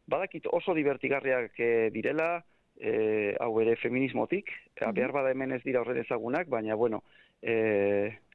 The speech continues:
Speaker 1: antza oso oso, oso oso itxura ona du. Eta, bueno, horiek etorriko dira maiatzaren hamarrean, eta gero maiatzaren hamaseian etorriko da, e, Elizako l-, idazlea, eta, bueno, performance egilat, eta bakarrizketa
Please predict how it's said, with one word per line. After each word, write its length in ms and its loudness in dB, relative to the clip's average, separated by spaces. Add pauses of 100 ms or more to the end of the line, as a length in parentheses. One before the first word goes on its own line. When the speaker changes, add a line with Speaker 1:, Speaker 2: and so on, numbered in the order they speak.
(220)
Speaker 1:
antza 300 -2
oso 160 -6
oso, 540 0 (120)
oso 220 -14
oso 140 -6
itxura 300 -2
ona 200 -2
du. 160 -2 (600)
Eta, 500 -2
bueno, 200 0
horiek 160 -2
etorriko 280 -2
dira 100 2
maiatzaren 360 -2
hamarrean, 420 -2
eta 260 -4
gero 560 2
maiatzaren 380 -2
hamaseian 460 0
etorriko 360 -2
da, 500 2 (580)
e, 560 2
Elizako 640 -2
l-, 480 0
idazlea, 720 -2
eta, 600 -2
bueno, 300 -4
performance 600 -4
egilat, 260 -2 (500)
eta 680 -2
bakarrizketa 1500 -2